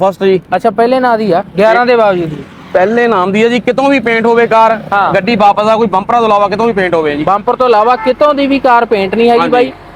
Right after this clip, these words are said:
Speaker 2: ਡੀਜ਼ਲ ਦੀ ਕਾਰ ਆ।
Speaker 1: ਡੀਜ਼ਲ ਦੀ ਕਾਰ ਆ ਜੀ।
Speaker 2: ਔਰ ਨਾਮ ਪਹਿਲਾ ਵਾ।
Speaker 1: ਹਾਂਜੀ, ਹਾਂਜੀ।
Speaker 2: ਤੇ ਵੀਰੇ, ਅਹ, ਆਪਾਂ ਨਾ ਹਮੇਸ਼ਾ ਆਪਣੀ ਵੀਡੀਓ ਦੇ ਵਿੱਚ ਨਾ
Speaker 1: ਹਾਂਜੀ,
Speaker 2: ਵਧੀਆ
Speaker 1: ਹਾਂਜੀ।
Speaker 2: ਰੇਟ ਦੇਈਦੇ ਆ, ਜਿਹੜੇ ਨੈਟ ਫਟ ਦੇਣ ਵਾਲੇ ਹੁੰਦੇ। ਇਹ ਕਾਰ ਆਪਾਂ ਕਿੰਨੇ ਰੇਟ 'ਚ ਦੇਣੀ ਲਾਸਟ?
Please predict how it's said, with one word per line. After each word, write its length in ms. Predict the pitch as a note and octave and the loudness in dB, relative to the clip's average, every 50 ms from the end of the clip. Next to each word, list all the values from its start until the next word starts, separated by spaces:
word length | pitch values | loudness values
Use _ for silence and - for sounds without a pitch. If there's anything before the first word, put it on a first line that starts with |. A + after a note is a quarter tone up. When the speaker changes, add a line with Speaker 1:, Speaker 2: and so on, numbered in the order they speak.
| - - | -6 -2
Speaker 2:
ਡੀਜ਼ਲ 340 | A3+ A3+ A#3 A3+ B3 B3 B3 | -2 0 2 2 2 2 2
ਦੀ 120 | C4 B3+ | 0 2
ਕਾਰ 260 | A#3 A#3 G3+ F#3+ E3 | 2 2 2 2 2
ਆ। 100 | D3+ C#3 - C#3+ | 0 -2 -2 -2
Speaker 1:
ਡੀਜ਼ਲ 280 | E3+ F#3+ F3+ G#3 G#3 | -2 0 2 0 0
ਦੀ 100 | G#3 G#3+ | 0 0
ਕਾਰ 180 | F3 F3 E3 D3+ | 0 0 0 0
ਆ 60 | D3 | 0
ਜੀ। 60 | D3 | 0
Speaker 2:
ਔਰ 100 | A3 A#3+ | 0 0
ਨਾਮ 280 | B3+ B3 A#3 A3+ A#3 A#3+ | 0 0 0 0 -2 -2
ਪਹਿਲਾ 320 | G#3+ G#3+ F3 F3+ G#3 G#3+ | -2 -2 0 2 2 2
ਵਾ। 160 | G#3 E3 C3+ - - G3 | 0 0 -4 -4 -4 -4
Speaker 1:
ਹਾਂਜੀ, 240 | F#3 F3+ E3 E3+ | -2 0 0 0
ਹਾਂਜੀ। 240 | E3 D3+ C#3 C3 C3 A#2+ - | -2 -2 -4 -6 -10 -4 -2
Speaker 2:
ਤੇ 80 | A3+ | 0
ਵੀਰੇ, 320 | A#3 C4+ C#4+ C#4+ C#4+ C#4+ - | 0 2 2 2 2 2 2
ਅਹ, 300 | A3+ A#3+ A#3+ A#3+ A#3+ A#3 A3 - - - - - - - - - - - | 2 2 4 2 2 0 -2 -8 -14 -20 -20 -20 -20 -20 -20 -20 -6 -2
ਆਪਾਂ 260 | G#3+ A3 A3+ - C4 | -2 -2 0 0 -2
ਨਾ 160 | C#4 D4 C4 B3 | 0 0 0 0
ਹਮੇਸ਼ਾ 240 | A#3 A#3 A#3 B3+ | 0 0 2 0
ਆਪਣੀ 220 | C4 B3 C4 B3+ B3+ | 0 0 0 -2 0
ਵੀਡੀਓ 240 | A3 A3 G3+ B3 C4 | 0 0 0 2 2
ਦੇ 100 | C4+ B3+ | 2 2
ਵਿੱਚ 200 | A#3+ A3 - A#3+ | 0 0 0 -2
ਨਾ 160 | C4+ C#4+ C4+ - - E3+ | -2 -2 -4 -8 -6 -4
Speaker 1:
ਹਾਂਜੀ, 160 | E3+ F3 F3 F3+ | -2 0 0 0
Speaker 2:
ਵਧੀਆ 200 | G3+ A3 A#3+ A#3+ | 0 0 0 0
Speaker 1:
ਹਾਂਜੀ। 120 | A#3 A3 | 0 0
Speaker 2:
ਰੇਟ 120 | G#3+ G3+ | -2 -2
ਦੇਈਦੇ 380 | G3 F#3+ E3+ D#3 D3+ D3 D#3 D3+ | -2 -2 -2 -2 0 0 0 0
ਆ, 80 | C#3+ C3 - - - | -2 -4 -8 -8 -6
ਜਿਹੜੇ 180 | F3 G3+ A#3+ | -4 -2 -2
ਨੈਟ 220 | A#3+ A3 G#3 F#3+ G3 | 0 -2 -2 -2 -2
ਫਟ 140 | G#3+ A3 A3+ | -4 -2 -2
ਦੇਣ 220 | A3 G#3 F3+ F3 | -2 -2 -2 -2
ਵਾਲੇ 200 | E3+ D#3+ D#3+ F3 | -2 -2 -2 -4
ਹੁੰਦੇ। 220 | F3 D#3 C#3+ C3 - - - - - - - - - | -4 -6 -6 -8 -10 -14 -20 -20 -20 -20 -20 -6 0
ਇਹ 160 | A3 A#3+ B3 | 2 2 2
ਕਾਰ 220 | B3 B3 A3+ A3 A3 | 2 2 2 2 2
ਆਪਾਂ 200 | A3+ G#3+ A#3+ A3+ | 0 -2 -2 -2
ਕਿੰਨੇ 260 | - A3+ G#3+ A3 A3 | -2 -2 -2 0 0
ਰੇਟ 180 | G#3 G#3+ G#3+ G3+ | 0 -2 -2 -4
'ਚ 80 | - | -2
ਦੇਣੀ 240 | A#3 A3+ A#3+ B3 C#4+ | -2 -2 0 0 -2
ਲਾਸਟ? 460 | C#4 A3+ A3+ A#3+ C4+ C4 - - - | 0 0 0 2 0 0 -2 -6 -12